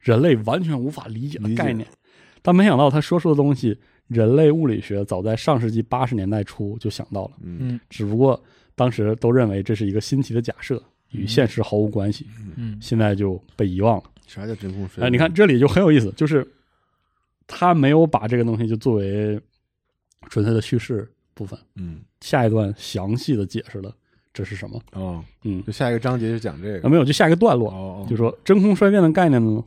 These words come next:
Speaker 1: 最早出现在一九八零年，
Speaker 2: 嗯。
Speaker 1: 物理评论杂志的一篇论文中，作者是西德尼·科尔曼和弗兰克·德卢西亚。
Speaker 2: 嗯。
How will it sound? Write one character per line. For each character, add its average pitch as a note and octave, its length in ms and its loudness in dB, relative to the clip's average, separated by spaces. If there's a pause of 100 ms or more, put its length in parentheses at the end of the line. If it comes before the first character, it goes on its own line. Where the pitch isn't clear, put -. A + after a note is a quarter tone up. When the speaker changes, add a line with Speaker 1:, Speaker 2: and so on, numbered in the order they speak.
Speaker 1:
最 G3+ 160 4
早 G#2+ 240 2
出 - 180 -2
现 C3+ 120 4
在 B2+ 100 4
一 C#3+ 100 0
九 C3 140 4
八 A2 160 0
零 A#2 160 -2
年， G2 160 -8 (100)
Speaker 2:
嗯。 F#2+ 200 -20
Speaker 1:
物 D#3+ 120 2
理 G#2 200 0
评 G#2+ 180 -6
论 A#2 140 2
杂 G#2 180 -4
志 A#2+ 100 -2
的 A2+ 80 2
一 A2+ 40 4
篇 A#2+ 140 -2
论 C3 140 4
文 F#2+ 160 -4
中， G2 160 -6 (300)
作 D#3+ 160 4
者 G#2 140 4
是 A#2 200 2 (720)
西 - 180 2
德 D3+ 140 8
尼· A2+ 200 4
科 - 140 0
尔 A#2 60 4
曼 B2+ 200 2 (240)
和 A2+ 420 2
弗 - 160 0
兰 A#2 140 4
克· B2 220 2
德 A2 120 -4
卢 G#2+ 100 2
西 A2+ 140 -2
亚。 G#2+ 120 -2 (360)
Speaker 2:
嗯。 F2+ 200 -14